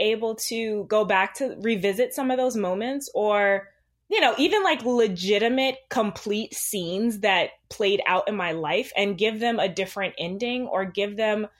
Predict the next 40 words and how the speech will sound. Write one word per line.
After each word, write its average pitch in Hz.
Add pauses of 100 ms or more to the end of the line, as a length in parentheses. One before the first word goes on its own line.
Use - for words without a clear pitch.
(440)
um, 196
the 196
ending 220
that 202
I 190
wish 185
that 226
they 233
had, 226
or 214
make 214
the 240
choice 202 (100)
that 190
I 185
didn't 180
make 175 (100)
when 202
I 185
was 180
in 196
those 180
moments 175
as 175
a 156
kid 170
or 165 (260)
as 175
a 180
young 170
adult 160
or 170
whatever. 160 (380)
I 214
think 262
for 269
me, 220
it 220
was 202
about 190